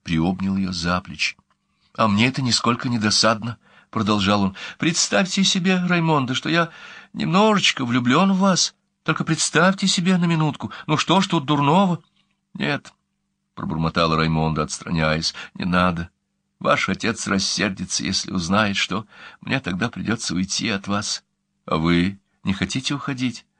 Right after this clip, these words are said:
Нет? Из-за меня?" Раймонда заколебалась,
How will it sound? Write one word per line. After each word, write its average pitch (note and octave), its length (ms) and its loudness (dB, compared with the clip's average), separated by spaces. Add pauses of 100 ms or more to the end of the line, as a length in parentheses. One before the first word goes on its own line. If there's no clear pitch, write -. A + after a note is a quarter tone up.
Нет? A2 320 -2 (540)
Из-за F2 400 0
меня?" G2 400 2 (680)
Раймонда A2+ 500 0
заколебалась, B2 840 0